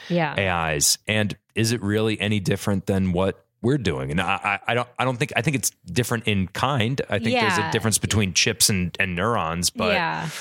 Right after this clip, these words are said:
Speaker 2: I
Speaker 1: I
Speaker 2: think
Speaker 1: know.
Speaker 2: that's a pretty superficial difference at the end of the day.
Speaker 1: Totally. Yeah. And I,
Speaker 2: But I don't know. But I don't know. That's
Speaker 1: I
Speaker 2: the,
Speaker 1: don't,
Speaker 2: yeah.
Speaker 1: I don't know either, but I have a suspicion that, like,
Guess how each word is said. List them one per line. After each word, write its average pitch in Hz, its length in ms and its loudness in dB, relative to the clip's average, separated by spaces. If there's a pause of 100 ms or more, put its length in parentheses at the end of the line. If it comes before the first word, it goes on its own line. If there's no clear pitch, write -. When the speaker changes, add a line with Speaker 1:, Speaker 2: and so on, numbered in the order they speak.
(360)
Speaker 2:
I - 60 -8
Speaker 1:
I 104 40 0
Speaker 2:
think 104 160 2
Speaker 1:
know. 101 40 0
Speaker 2:
that's 104 240 2
a 110 40 0
pretty 104 260 2
superficial 101 580 2
difference 95 400 2
at - 80 -6
the - 100 -4
end 71 120 -6
of 67 40 -6
the 69 60 -4
day. 65 420 -4
Speaker 1:
Totally. 180 560 0
Yeah. 160 160 2
And 151 120 -2
I, 170 360 0
Speaker 2:
But 131 80 -4
I 127 80 0
don't 139 140 4
know. 120 180 2
But - 120 -2
I 110 80 2
don't 107 100 2
know. 78 240 0
That's 104 160 0
Speaker 1:
I 214 80 2
Speaker 2:
the, 214 80 2
Speaker 1:
don't, 92 120 -2
Speaker 2:
yeah. 185 120 2
Speaker 1:
I - 40 2
don't 247 120 0
know 247 80 0
either, 196 320 0
but 165 140 2
I 151 80 2
have 170 120 2
a 156 60 -4
suspicion 156 560 -2
that, 147 240 -2
like, 156 400 -2